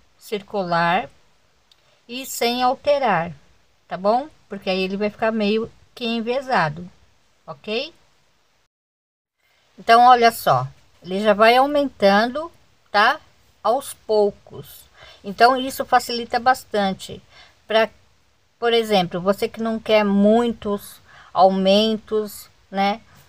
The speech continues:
Ou se caso você quiser fazer uma blusa, uma blusa simples, acinturada, também dá pra fazer, tá? Então, por exemplo,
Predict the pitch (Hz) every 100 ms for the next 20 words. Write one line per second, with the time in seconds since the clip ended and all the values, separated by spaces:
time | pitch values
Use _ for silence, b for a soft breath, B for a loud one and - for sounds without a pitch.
0 | b b - 208 - 208 226 214 208 202
1 | 202 202 202 196 196 190 202 196 196 208
2 | 202 208 202 208 220 196 180 170 185 180
3 | 185 185 196 196 - 226 233 233 214 -
4 | b - 190 202 190 202 196 196 208 208
5 | 214 208 - _ _ - 208 190 196 185
6 | 185 196 196 - 175 180 185 202 226 _
7 | _ _ _ _ _ - 190 214 254 _
8 | _ _ b b b - 202 214 220 220
9 | 214 214 202 180 165 165 175